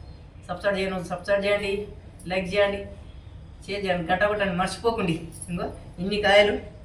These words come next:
ఇగో ఇన్ని కాయలు ఉన్నాయి. ఇంకా మేము, మేమే వద్దన్నాం, ఎవరికైనా పెట్టుర్రు, ఎన్ని ఏం చేసుకుంటాం, ఇన్ని అని.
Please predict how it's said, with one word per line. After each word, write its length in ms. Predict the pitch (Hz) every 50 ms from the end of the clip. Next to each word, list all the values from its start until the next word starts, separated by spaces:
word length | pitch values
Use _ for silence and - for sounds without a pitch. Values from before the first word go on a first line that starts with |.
| - - - - -
ఇగో 220 | 160 160 156 156 - - - - - - - - - -
ఇన్ని 180 | 165 165 165 165
కాయలు 300 | 147 170 170 165 160 156
ఉన్నాయి. 240 | 170 170 - - - - - - - - - - - 196 - - - - - - - - - - - - - - - - - 175 175 - - - - - -
ఇంకా 320 | 185 214 233 247 247 247 233
మేము, 180 | 233 233 233
మేమే 340 | 220 208 220 233 240 254 277
వద్దన్నాం, 560 | 262 247 226 202 220 220 214 196 185 - - - - - - - - - - - - - 190
ఎవరికైనా 340 | 196 196 196 214 214 208
పెట్టుర్రు, 300 | 202 202 - 240 247 247
ఎన్ని 260 | 226 208 202 208 208 202
ఏం 140 | 202 196
చేసుకుంటాం, 400 | 196 214 220 214 - 202 185 185
ఇన్ని 240 | 180 180 185 185 185
అని. 420 | 185 185 240 339 440 - - -